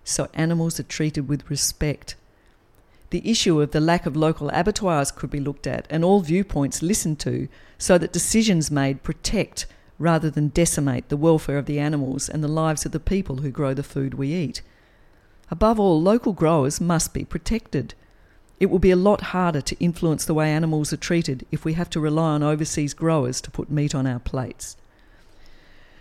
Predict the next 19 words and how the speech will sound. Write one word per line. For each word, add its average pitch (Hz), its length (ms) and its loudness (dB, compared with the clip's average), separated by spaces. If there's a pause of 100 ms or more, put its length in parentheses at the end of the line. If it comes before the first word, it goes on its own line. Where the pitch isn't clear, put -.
(180)
So, 214 280 6
you 214 260 6
bongo-playing, 160 1000 4
Chardonnay 160 680 4
and 147 180 2
latte-sipping 156 880 0
hippies 165 380 -2
from 147 180 0
the 139 80 0
South, 139 520 -2 (560)
I'm 202 160 4
now 208 220 4
gonna 240 180 0
think 185 240 -2
of 151 140 0
you 156 140 4
as 147 180 -2
plant-based 170 960 -2
eaters. 190 560 0